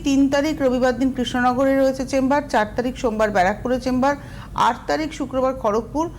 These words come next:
দশ তারিখ রবিবার দিন উত্তরবঙ্গে চেম্বার, আর পনেরোই আগস্ট শুক্রবার বর্ধমান, ষোলোই আগস্ট শনিবার দুর্গাপুর, সতেরোই আগস্ট রবিবার দিন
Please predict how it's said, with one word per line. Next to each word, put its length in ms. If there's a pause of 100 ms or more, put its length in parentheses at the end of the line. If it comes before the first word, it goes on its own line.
(240)
দশ 320
তারিখ 240
রবিবার 340
দিন 140
উত্তরবঙ্গে 540
চেম্বার, 340
আর 200
পনেরোই 380
আগস্ট 420
শুক্রবার 420
বর্ধমান, 460
ষোলোই 320
আগস্ট 240
শনিবার 320
দুর্গাপুর, 400
সতেরোই 380
আগস্ট 280
রবিবার 340
দিন 140